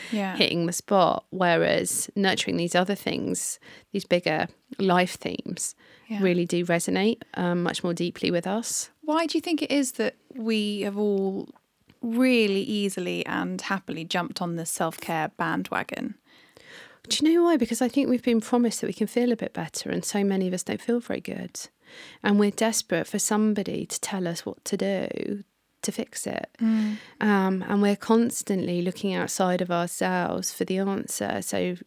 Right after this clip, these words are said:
Speaker 2: going to people to speak to people, you know, "Can you do this for me? Can you do that for me?" And anything, anything that's gonna make us feel a little bit better than we
Speaker 1: Mm.
Speaker 2: do, because actually there's something lacking and there's something within us that doesn't f-, quite feel right.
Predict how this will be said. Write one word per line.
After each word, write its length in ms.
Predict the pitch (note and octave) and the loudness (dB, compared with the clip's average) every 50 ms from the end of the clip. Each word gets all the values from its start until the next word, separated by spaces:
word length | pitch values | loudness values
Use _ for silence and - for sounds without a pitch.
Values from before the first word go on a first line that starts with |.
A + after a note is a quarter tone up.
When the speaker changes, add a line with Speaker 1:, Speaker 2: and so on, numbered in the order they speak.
| _ - _ | _ -10 _
Speaker 2:
going 300 | - F#3+ F#3+ G3 G3 G3 | 0 2 2 4 2 2
to 100 | - - | -2 -4
people 460 | - - F#3+ F#3 F3+ - - - F#3+ | -6 -4 -4 -4 -4 -6 -8 -8 -6
to 180 | - - F#3 - _ _ _ - | -6 -8 -10 -10 _ _ _ -12
speak 320 | - - - G3+ - - | -6 -4 -4 -4 -4 -6
to 80 | - - | -10 -8
people, 600 | - F#3 F#3+ F#3 F3+ - - F#3 E3+ E3+ F3+ F#3 - - - - - - - - - _ | -4 -2 -2 -2 -4 -4 -2 0 0 0 0 -2 -6 -12 -16 -18 -18 -20 -20 -20 -12 _
you 140 | - G#3 G3+ | -2 0 2
know, 180 | F#3+ F#3 F3+ F3+ | 2 2 0 0
"Can 160 | - - G3 | 0 0 2
you 200 | F#3 F3+ F3+ F3 - _ | 2 2 2 0 -2 _
do 160 | - G3 F#3+ F3+ | 0 2 2 2
this 220 | F#3+ F#3+ - - | 2 0 -2 -2
for 80 | - F#3+ | -2 -2
me? 100 | F3 E3+ | -2 -2
Can 120 | - F#3 | -2 -2
you 120 | F3+ F3 | -2 0
do 60 | F3 F3+ | 0 2
that 200 | F#3 F#3 - - | 4 2 2 2
for 140 | - - | -2 -2
me?" 100 | F#3+ F3+ | -2 0
And 180 | E3+ E3+ F3 - - | 0 0 -2 -2 0
anything, 640 | - G#3+ A3+ A#3+ A3+ G#3+ - F#3+ F#3 - - - - - - | 2 4 4 4 4 2 0 0 0 0 0 -2 -6 -4 0
anything 380 | - G3+ G#3 G#3 G3 - G3+ G#2 | 2 2 4 2 2 0 -2 -2
that's 140 | - G3+ - | -2 -2 -4
gonna 160 | - F#3 F3 | -4 -2 -2
make 180 | F3 E3+ E3+ - | -2 -2 -4 -6
us 80 | F3 | -8
feel 240 | - - F#3 F3+ F3 | -4 -2 -2 0 0
a 40 | F3 | 0
little 440 | F3 F3+ F#3 G#3 G#3+ G#3+ - - A3 | 0 0 0 0 -2 -2 -4 -4 -6
bit 200 | - F#3+ - - | -4 -4 -4 -4
better 280 | - E3+ E3+ - - - | -4 -6 -6 -8 -10 -4
than 180 | - F3 A3 | -2 0 2
we 80 | - G#3 | 2 2
Speaker 1:
Mm. 40 | G#3 | 2
Speaker 2:
do, 300 | G3 G3 F#3+ F3+ E3+ E3 | 2 2 2 0 0 -2
because 280 | - F3 - - F3+ - - | -4 -4 -4 -4 -6 -4 -2
actually 420 | G3+ A3+ - - - - - G3 - | -4 -4 -2 -4 -8 -6 -4 -4 -4
there's 140 | F3 E3+ | -4 -4
something 280 | - - - - - F2+ - | -4 -6 -6 -4 -4 -4 -4
lacking 720 | - E3+ E3+ - - - - - - - - - G3+ F#3+ - - - - - - - - - | -6 -6 -8 -10 -12 -12 -10 -10 -8 -6 -6 -6 -6 -6 -8 -14 -18 -16 -16 -18 -14 -4 0
and 100 | F#3+ F#3+ | 0 2
there's 120 | F#3 - | 2 2
something 320 | - F#3+ G#3+ G3+ G3+ F#3+ | 0 0 0 0 0 0
within 320 | F#3+ F#3 F#3 - F#3 F#3 E3+ | 0 0 0 0 0 2 0
us 140 | F3 - - | 0 -2 -4
that 100 | - - | -4 -4
doesn't 260 | F#3 F3 F3+ E3 - - | -2 -2 -2 -4 -4 -6
f-, 80 | - - - | -6 -6 -6
quite 200 | - - G3 F#3 | -4 -4 -2 -2
feel 360 | - - G3 G3+ G#3+ A3+ A#3 | 0 2 2 4 4 4 2
right. 500 | G#3+ F#3+ - - - - - - - - | 2 2 0 0 -2 -2 -2 -4 -6 -6